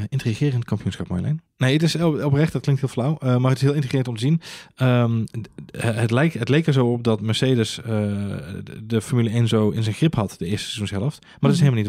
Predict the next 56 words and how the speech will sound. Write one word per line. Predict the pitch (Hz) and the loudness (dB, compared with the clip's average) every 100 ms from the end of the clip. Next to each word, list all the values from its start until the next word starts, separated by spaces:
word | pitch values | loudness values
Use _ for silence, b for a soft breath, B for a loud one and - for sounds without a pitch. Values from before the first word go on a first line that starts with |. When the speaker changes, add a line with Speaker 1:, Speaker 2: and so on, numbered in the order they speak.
| 123 | -2
Speaker 1:
niet | 104 | -4
waar. | _ _ _ _ _ _ _ | _ _ _ _ _ _ _
Ferrari | - 117 147 139 | -6 -2 0 2
had | 110 | 0
het | 101 | 0
gewoon | 104 | 2
niet | 101 | 2
op | 98 | 2
orde. | 95 92 - _ | -2 -4 -8 _
En, | - 113 | -6 -4
en | 104 | -2
dat | 113 139 | 0 0
is | 131 | 0
de | |
reden | 113 110 110 | 0 0 0
waarom | 107 104 | 0 -2
het | 98 104 - | -6 -8 -2
leek | 131 156 | -2 -2
dat | 107 | -2
Mercedes | 107 - 104 | -4 0 0
heel | 107 104 | 0 0
dominant | 101 104 147 | 0 2 0
was. | 95 113 - B | 0 -6 -10 B
Speaker 2:
Mhm. | 208 196 170 | 0 2 2
Speaker 1:
Eh, | |
Red | 185 120 | 0 0
Bull | 110 143 | 2 2
en | 123 | 2
Ferrari | 104 123 147 | 0 0 2
hadden | 110 110 | 0 0
gewoon | 110 107 | 0 0
de | |
boel | 110 104 | -2 -4
niet | 101 | -4
op | 95 | -4
orde. | 127 143 98 B B B | -2 0 -2 B B B
En | 120 | -2
je | 107 | 0
zag, | 107 127 - | 2 0 -2
eh, | 95 104 | -4 -2
voor, | 98 113 | 0 0
net | 117 | 0
voor | - 151 | 2 2
de | |
zomerstop | 127 113 101 101 | 4 2 0 -4
zag | 101 | -4
je | 104 | -2
dat | - | -2
Red | 98 | 0
Bull | 117 123 | 2 2
de | 104 | 2
boel | 107 | 2
op | 98 | 0
de | - | 0
rit | 101 117 | -2 -2
kreeg. | - 98 | -4 -4